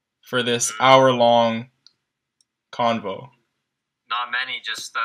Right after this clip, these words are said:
Speaker 2: get on, get on the On the Grass podcast. Get on it.
Speaker 1: Just say less.
Speaker 2: Stay hard. Keep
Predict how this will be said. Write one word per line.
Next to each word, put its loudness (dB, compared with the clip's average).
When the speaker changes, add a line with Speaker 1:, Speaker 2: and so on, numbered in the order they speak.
Speaker 2:
get -8
on, -6
get -10
on -6
the -12
On -4
the -20
Grass -6
podcast. -8
Get -12
on -10
it. -14
Speaker 1:
Just -8
say -4
less. -2
Speaker 2:
Stay -12
hard. -6
Keep -18